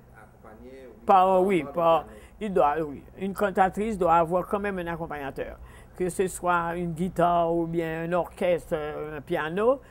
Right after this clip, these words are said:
Speaker 2: mais le plus souvent, et moi-même, euh, ici, quand je suis revenue, j'avais vu que c'était beaucoup plus, plus apte, euh, pour moi, di-, euh, moins difficile de me faire accompagner au piano.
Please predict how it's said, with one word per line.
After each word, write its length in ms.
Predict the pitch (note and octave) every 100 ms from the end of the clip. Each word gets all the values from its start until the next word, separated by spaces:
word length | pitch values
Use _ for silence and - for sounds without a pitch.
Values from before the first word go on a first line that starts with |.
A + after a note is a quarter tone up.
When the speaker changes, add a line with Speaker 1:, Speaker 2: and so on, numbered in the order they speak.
| - - -
Speaker 2:
mais 120 | E3+
le 80 | E3
plus 160 | F3
souvent, 600 | F3 F#3 D#3 E3+ G3+ C4 E3+
et 260 | E3+ D#3+
moi-même, 680 | D3+ C#3 D#3+ D#3 F3 A3 F#3+
euh, 260 | D#3+ D3+ C#3+ - E3+ D#3 F3 - -
ici, 400 | F3 - F#3+ E3+
quand 180 | F3 E3
je 80 | F3
suis 160 | -
revenue, 640 | E3+ D#3+ D#3+ D3+ E3+ A#3 D4 - - -
j'avais 320 | - E3+ E3
vu 160 | D#3+ G3+
que 60 | -
c'était 220 | G#3 F3+
beaucoup 260 | F3 F3
plus, 480 | G#3 G3+ G3 F#3 F3 E3 - - - - - -
plus 180 | - G3+ -
apte, 400 | G3+ - - -
euh, 540 | D#3+ C3+ A#2+ D#3+ D#3 -
pour 200 | F3 E3
moi, 460 | D#3+ G3 A3+ A#3+
di-, 200 | F3+ E3 -
euh, 300 | E3+ E3 D#3+ - -
moins 300 | F3 G#3+ A3
difficile 800 | F3+ G#3+ A3+ - C4+ A3 D#3+ C3+ - - - -
de 120 | F3
me 120 | F3+
faire 260 | F3 G#3 E3+
accompagner 540 | D3+ F3 E3 - F3
au 100 | F#3
piano. 680 | D#3 D#3+ C#3+ D#3+ G3 B3 C4